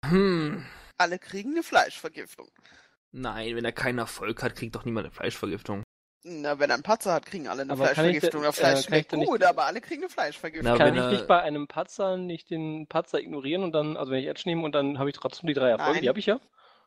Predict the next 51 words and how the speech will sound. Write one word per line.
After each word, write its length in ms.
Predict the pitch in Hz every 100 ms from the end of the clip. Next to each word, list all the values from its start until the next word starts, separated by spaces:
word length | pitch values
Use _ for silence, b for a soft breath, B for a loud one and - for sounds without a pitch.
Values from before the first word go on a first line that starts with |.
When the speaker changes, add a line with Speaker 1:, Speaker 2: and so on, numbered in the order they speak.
| b -
Speaker 1:
Ähm, 640 | 120 123 127 127 131 127
das 240 | 156 170
ist 120 | - 165
eine 120 | 135
ziemliche 340 | - 151 113
Auslegungssache. 680 | 95 113 120 113 - 107 107
Es 80 | 104
steht 180 | 135 131
halt 160 | 120
da, 140 | 120 120
du 80 |
kannst, 400 | 123 127 127 -
nee, 200 | 190 147 127
nee, 160 | 196
stimmt, 240 | 196 214 135
das 60 |
ist 40 | -
keine 140 | 175
Auslegungssache. 380 | 135 117 110 117
Es 80 | 120
steht 140 | 127
da, 80 | 135
bei 60 | 139
dem 120 | 113
kritischen 380 | - 170 196 170
Patzer 320 | 170 156 165
kannst 320 | - 135 -
du 80 | 131
mit 160 | 127 123
Edge 260 | 127 117 -
das 160 | 107 -
zu 80 |
einem 120 | 107 101
Patzer 280 | 123 -
machen 280 | 170 175 247 - B B B
und 120 | 127 123
bei 120 | 127
dem 220 | 120 113
Patzer 360 | 147 143 156 147
kannst 260 | 139 135
du 60 | 135
es 60 |
mit 120 | 131 -
Edge 160 | 123
zu 120 | - 113
einem 80 |
Nichterfolg 440 | 127 - 107 - -
machen. 300 | 90 - - _ _ _ _ _
Speaker 3:
Oh, 240 | 156 143 90
okay. 320 | 95 95 104 123 _ _
Speaker 1:
Mhm. 520 | 92 90 82 87 90